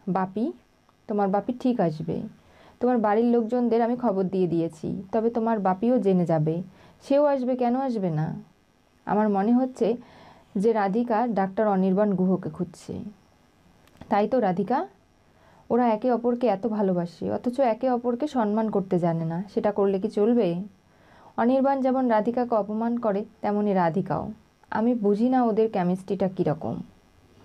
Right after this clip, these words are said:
এদিকে শোন, কি হয়েছে দাদা? তুই দেখেছিলি আমরা যখন বেরোলাম তখন অনির্বাণ বাগানের দিকে ছুটে ছুটে হুইল চেয়ার নিয়ে গেল, তাতে কি হয়েছে?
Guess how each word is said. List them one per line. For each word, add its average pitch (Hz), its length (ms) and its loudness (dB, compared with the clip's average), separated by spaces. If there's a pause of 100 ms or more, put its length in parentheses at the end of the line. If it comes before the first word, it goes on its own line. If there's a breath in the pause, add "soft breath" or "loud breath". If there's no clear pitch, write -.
(680 loud breath)
এদিকে 208 300 2
শোন, 254 320 -2 (240)
কি 240 120 4
হয়েছে 208 280 0
দাদা? 175 340 0 (540 soft breath)
তুই 220 100 0
দেখেছিলি 247 500 0
আমরা 190 220 2
যখন 220 260 0
বেরোলাম 208 520 2
তখন 208 280 -2
অনির্বাণ 190 340 2
বাগানের 180 500 0
দিকে 202 240 0
ছুটে 208 240 -2
ছুটে 208 220 -2
হুইল 196 240 4
চেয়ার 180 240 0
নিয়ে 165 240 -2
গেল, 156 320 0 (100)
তাতে 214 220 -4
কি 269 140 0
হয়েছে? 160 460 0